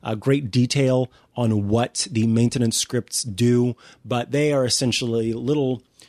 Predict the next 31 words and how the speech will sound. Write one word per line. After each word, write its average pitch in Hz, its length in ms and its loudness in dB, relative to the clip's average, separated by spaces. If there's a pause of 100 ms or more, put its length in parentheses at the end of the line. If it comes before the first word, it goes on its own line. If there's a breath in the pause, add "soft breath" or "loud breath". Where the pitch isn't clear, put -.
(140)
trimming 190 640 0
and 131 360 0
adjusting 123 640 0
scripts - 600 -2
that 110 440 -6
will 110 440 -4
help - 340 -6
to 117 540 0 (300 soft breath)
clear 175 360 -2
out 135 280 -2
cruft, - 560 -8 (280 loud breath)
uh, 104 440 -6 (280)
'cause 175 140 -6
that's 220 160 -2
what 202 80 -4
happens. 135 420 -2
As 170 260 -2
you 190 80 -4
continue 160 380 -4
to 143 80 -4
use 139 240 -2
your 135 80 -2
system, 147 640 -2 (400)
little 233 160 -6
bits 220 180 -2
of 147 160 -6
dust 127 380 -2
collect 110 380 -6
all 110 120 -6
over 104 220 -10
everything. 131 520 -10